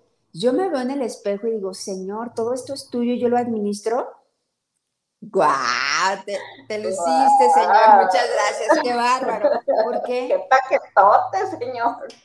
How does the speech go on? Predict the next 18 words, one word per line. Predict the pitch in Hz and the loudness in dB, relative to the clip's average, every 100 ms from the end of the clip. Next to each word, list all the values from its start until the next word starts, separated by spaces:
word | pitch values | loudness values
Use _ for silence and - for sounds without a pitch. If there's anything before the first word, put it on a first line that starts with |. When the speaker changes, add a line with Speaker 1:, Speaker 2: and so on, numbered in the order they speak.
| 196 - _ - | -20 -20 _ -4
Speaker 1:
¡Qué | 254 | -2
paquetote! | 254 294 349 - 269 262 285 294 | 0 -2 -2 0 0 4 4 4
Y, | 262 247 233 | 2 -2 -2
y | 233 | 0
definitivamente | 226 233 233 240 254 254 247 247 240 262 | 0 0 -6 -6 -6 -4 -4 -4 -4 -4
sí, | 254 285 311 _ | -6 -10 -12 _
me | 214 220 | -6 -2
veo | 214 | 0
en | 226 233 | -2 -2
el | 226 | -4
espejo | 220 - 226 226 | -4 -2 -2 -2
y | 240 | -6
digo, | 233 214 226 | -4 -4 -6
"Soy | - 233 226 | -4 -2 0
la | 226 | 0
mujer | 226 208 - 214 220 - | -4 -6 -4 -4 -4 -4
que | 220 | -4
soñé". | - 180 180 165 | -4 -6 -6 -8